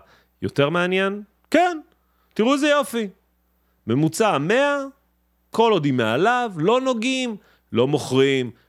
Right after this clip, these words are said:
לא קונים. להפך, אם היא מגיעה קרוב, לפעמים אפילו מוסיפים. שיטה מבוססת גרפים. לא צריך לנחש, לא צריך לעשות הערכות שווי, לא צריך לעשות שום דבר, הערכות ערך, לא צריך...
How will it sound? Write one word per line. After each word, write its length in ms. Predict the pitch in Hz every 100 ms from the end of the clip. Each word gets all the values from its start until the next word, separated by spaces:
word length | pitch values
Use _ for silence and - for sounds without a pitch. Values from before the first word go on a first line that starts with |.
| -
לא 160 | 110 143
קונים. 560 | - 147 143 139 131 123 - _
להפך, 420 | 123 180 254 220 190
אם 100 | 220
היא 80 |
מגיעה 340 | 214 165 180 202
קרוב, 440 | - 160 240 247
לפעמים 260 | 185 185 214
אפילו 260 | - 220
מוסיפים. 680 | 220 214 - 214 226 220 190 - _ _ _ _ _ _ _ _ _ _ _ _ _ _
שיטה 600 | - - 127 117 - 220 226 -
מבוססת 640 | 113 117 117 - 160 - 143
גרפים. 560 | 120 151 160 139 117 104 _ _ _ _ _ _ _ _ _ _ 101
לא 120 | 127
צריך 200 | 147 123
לנחש, 580 | 117 107 - 175 160 107
לא 100 | 113
צריך 180 | 120
לעשות 260 | 117 107 117
הערכות 420 | 107 98 101 101
שווי, 360 | - 180 151 135
לא 100 | 120
צריך 200 | 123 120
לעשות 300 | 104 120 -
שום 200 | 185 175
דבר, 360 | 147 143 139
הערכות 380 | 107 101 127 127
ערך, 220 | 185 160
לא 80 | 139
צריך... 300 | 131 151 147